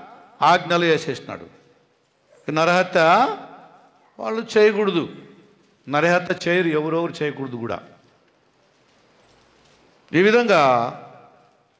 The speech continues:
కయీను తమ్ముడు హేబేల్ని చంపెను. ఇది ఒకటి చాలు, చాలా example టెక్-, టైమ్ ఎక్కువ అవుతుంది.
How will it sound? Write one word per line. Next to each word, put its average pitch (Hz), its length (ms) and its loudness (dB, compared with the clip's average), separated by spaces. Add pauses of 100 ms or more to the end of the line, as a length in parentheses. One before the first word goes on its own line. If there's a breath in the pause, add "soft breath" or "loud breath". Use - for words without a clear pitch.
(140)
కయీను 190 380 2
తమ్ముడు 170 400 -2
హేబేల్ని 151 560 0
చంపెను. 165 760 -2 (100)
ఇది 135 120 -4
ఒకటి 135 280 -4
చాలు, 131 380 0
చాలా 143 160 -2
example 139 380 -4
టెక్-, 120 420 -6
టైమ్ 127 200 -2
ఎక్కువ 127 220 -8
అవుతుంది. 120 460 -4